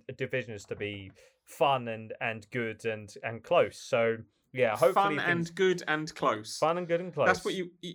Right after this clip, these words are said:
Speaker 2: you want them to be fun and good and close.
Speaker 1: Fun
Speaker 2: Yeah,
Speaker 1: and
Speaker 2: you
Speaker 1: good and
Speaker 2: don't
Speaker 1: clo-
Speaker 2: want to be watching games where you're getting battered by the Saints. I know that.
Speaker 1: No, no.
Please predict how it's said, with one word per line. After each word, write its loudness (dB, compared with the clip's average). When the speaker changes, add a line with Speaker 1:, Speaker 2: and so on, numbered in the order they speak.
Speaker 2:
you -2
want -2
them -4
to -12
be -8
fun -4
and -10
good -2
and -10
close. -6
Speaker 1:
Fun 0
Speaker 2:
Yeah, 0
Speaker 1:
and -4
Speaker 2:
you -10
Speaker 1:
good -2
and 4
Speaker 2:
don't -4
Speaker 1:
clo- 0
Speaker 2:
want -6
to -20
be -12
watching -12
games -6
where -8
you're -8
getting -8
battered -8
by -6
the -10
Saints. -8
I -4
know -4
that. -6
Speaker 1:
No, -2
no. -4